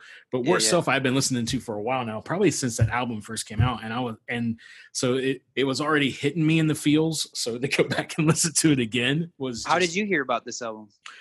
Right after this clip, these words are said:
Speaker 1: Um, I believe, if I'm not mistaken, I think one of the guys from Bitter Truth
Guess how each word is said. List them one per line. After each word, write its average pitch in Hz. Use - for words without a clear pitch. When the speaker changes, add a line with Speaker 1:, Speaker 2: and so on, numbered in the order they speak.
Speaker 1:
Um, 214
I 254
believe, 151
if 127
I'm 143
not 151
mistaken, 135
I 123
think 170
one 143
of 143
the 143
guys 120
from 113
Bitter 120
Truth -